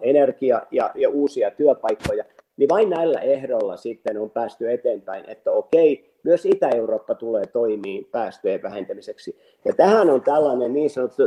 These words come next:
Just Transition, ö, mekanismi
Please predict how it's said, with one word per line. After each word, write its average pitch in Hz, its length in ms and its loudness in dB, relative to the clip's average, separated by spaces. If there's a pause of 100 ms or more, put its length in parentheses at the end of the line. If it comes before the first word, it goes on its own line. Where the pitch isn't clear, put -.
(760)
Just 147 320 2
Transition, 117 880 -4 (440)
ö, - 40 -8 (420)
mekanismi 120 800 2